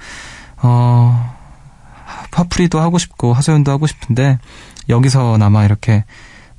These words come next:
말씀해 주셔서, 털어내 주셔서 감사합니다. 오늘 흘리신 눈물만큼이나 또 이렇게 마음에 있는 것들을 조금 조금씩 흘려나가시면서, 음, 지금은 믿지 않았던 그 지나간다는 말이 언젠가 좀,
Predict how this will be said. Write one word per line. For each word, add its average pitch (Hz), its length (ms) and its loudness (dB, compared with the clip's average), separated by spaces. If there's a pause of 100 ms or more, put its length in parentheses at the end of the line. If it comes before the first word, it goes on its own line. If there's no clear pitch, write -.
(180)
말씀해 127 400 2
주셔서, 131 560 0
털어내 120 720 0
주셔서 117 420 -2
감사합니다. 117 720 0 (360)
오늘 143 280 2
흘리신 180 360 2
눈물만큼이나 117 1120 2
또 107 240 0
이렇게 107 260 -2
마음에 113 440 2
있는 104 260 2
것들을 120 500 0 (460)
조금 143 260 0
조금씩 131 460 -2
흘려나가시면서, 117 1000 0 (520)
음, 117 840 0 (140)
지금은 151 380 0
믿지 120 260 -2
않았던 120 320 -2
그 117 80 -2
지나간다는 131 640 0
말이 113 420 2
언젠가 107 380 0
좀, 113 220 -2